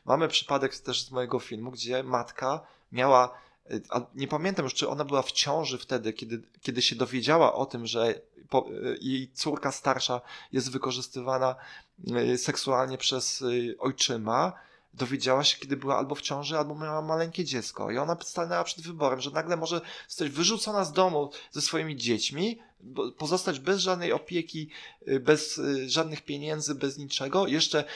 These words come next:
z bardzo wpływowym sprawcą, który będzie ją niszczył.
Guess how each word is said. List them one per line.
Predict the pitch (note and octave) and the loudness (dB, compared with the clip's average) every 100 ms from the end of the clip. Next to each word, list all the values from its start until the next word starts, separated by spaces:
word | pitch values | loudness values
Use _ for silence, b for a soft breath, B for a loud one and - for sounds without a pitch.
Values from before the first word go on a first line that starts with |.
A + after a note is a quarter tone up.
| - | -10
z | A#2+ | 4
bardzo | D#3 F3+ E3+ | 6 6 4
wpływowym | - D3+ C#3+ D#3+ D3+ C3+ | 0 0 4 4 2 -6
sprawcą, | - D3+ D#3 D#3+ | -2 0 0 -4
który | - C3+ | -8 -6
będzie | C3 C#3+ C#3 | -4 -2 -2
ją | B2+ | -2
niszczył. | A#2+ G#2+ - C#3+ A3 | -4 -4 -2 -2 -2